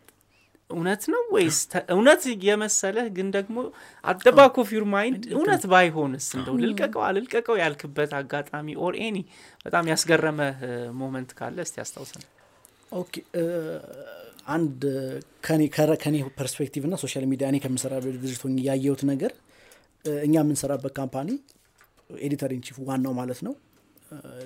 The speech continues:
Speaker 2: ለራሱ ጉዳይ ነው፣ የኛ አለቃ ነው።
Speaker 1: Mm-hmm.
Speaker 2: በቃ ሰሞኑን ለሆነ ጉዳይ ከሀገር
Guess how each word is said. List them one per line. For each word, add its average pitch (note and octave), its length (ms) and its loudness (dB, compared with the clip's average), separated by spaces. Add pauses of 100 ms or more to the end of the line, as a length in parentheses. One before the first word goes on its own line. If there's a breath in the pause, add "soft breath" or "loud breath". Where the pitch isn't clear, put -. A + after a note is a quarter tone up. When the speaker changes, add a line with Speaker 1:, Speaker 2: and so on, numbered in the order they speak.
(160)
Speaker 2:
ለራሱ D3+ 380 0
ጉዳይ C#3 280 0
ነው፣ A#2+ 200 -8
የኛ C3+ 180 0
አለቃ C3 300 -4
ነው። A#3 120 -6 (120)
Speaker 1:
Mm-hmm. C#3+ 280 -8 (100)
Speaker 2:
በቃ E3+ 160 2 (260)
ሰሞኑን C#3 380 -4
ለሆነ D3 240 0
ጉዳይ C3+ 280 2
ከሀገር C3 360 -8